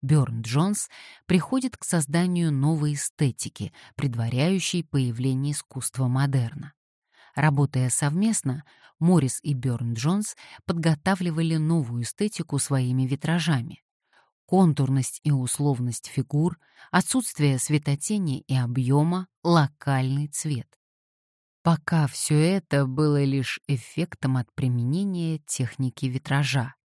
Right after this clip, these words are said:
Осознанным художественным приемом эффект стал значительно позднее.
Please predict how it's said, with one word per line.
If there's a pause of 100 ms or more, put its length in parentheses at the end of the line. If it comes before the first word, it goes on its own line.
(360)
Осознанным
художественным
приемом (260)
эффект
стал
значительно
позднее.